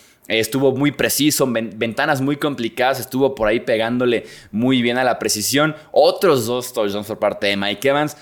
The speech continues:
Lo que es, es que Tampa Bay se está cayendo en las segundas partes. En este partido da un-, una buena segunda mitad en general, pero da una mejor primera parte. También le pasó hace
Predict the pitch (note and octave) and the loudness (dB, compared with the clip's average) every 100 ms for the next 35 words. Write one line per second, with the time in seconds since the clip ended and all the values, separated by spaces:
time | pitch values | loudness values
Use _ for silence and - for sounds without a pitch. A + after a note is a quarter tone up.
0 | - - A2+ - A#2+ A#2+ - C3 C3+ A#2+ | -12 -2 0 0 -4 -6 -2 -2 2 2
1 | C3 C3 B2+ B2 C3 A#2+ B2 B2 C3 B2 | 2 -2 -4 -2 0 0 0 0 0 -2
2 | G#2+ A2 G#2 A#2+ A#2 - B2+ C3+ - C3+ | -2 -2 -2 0 0 2 0 0 0 -2
3 | - A2+ B2 C#3+ - G#3 C#3 - D3 E3+ | -2 -4 -2 -2 -4 -2 -2 2 2 4
4 | D3+ F3 E3 D3 C3+ C3+ B2 C#3+ D3+ C#3 | 2 0 -6 -6 -2 0 0 -2 -4 -4
5 | D#3+ D#3+ D3 D3+ E3 D#3 C3 C3 D#3+ - | -4 0 2 2 0 -2 0 2 0 -2
6 | - - - B2+ C3 D3 D3 C3+ C3 A2+ | -16 -8 0 2 4 2 -2 -4 -6 -6
7 | B2+ C#3+ C3+ - - _ _ - A#2+ B2+ | 2 4 4 0 -12 _ _ -2 0 2
8 | B2+ - A2 A2 G2+ - G#2 A#2 B2+ A2+ | 2 0 0 -2 -4 -8 -6 -4 -2 -2
9 | G#2+ A#2+ A#2 A#2+ A2+ - | 0 0 2 2 2 -2